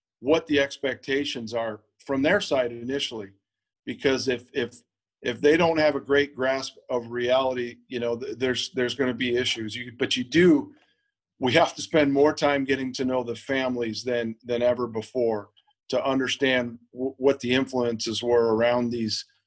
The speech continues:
young men, uh, as they were raised. But, uh, you know, as families do, you go through some ups and downs, some hurdles. And, and our whole deal here at Oregon State is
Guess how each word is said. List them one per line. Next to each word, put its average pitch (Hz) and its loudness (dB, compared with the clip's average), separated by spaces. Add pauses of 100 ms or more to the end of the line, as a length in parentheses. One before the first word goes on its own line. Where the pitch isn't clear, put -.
(140)
young 120 2
men, 120 0
uh, 117 4
as 113 0
they 123 6
were 113 2
raised. 117 0
But, 113 0 (640)
uh, 120 4 (100)
you 139 2
know, 127 -2 (600)
as 165 4
families 160 -4
do, 156 2
you 131 -6
go 143 0
through 147 -4
some 139 -6
ups 139 -2
and 139 -4
downs, 135 -4
some 117 -8
hurdles. 139 -2 (580)
And, 120 -4
and 135 -2
our 156 4
whole 156 4
deal 139 0
here 139 0
at 131 -2
Oregon 123 -4
State 143 0
is 117 -8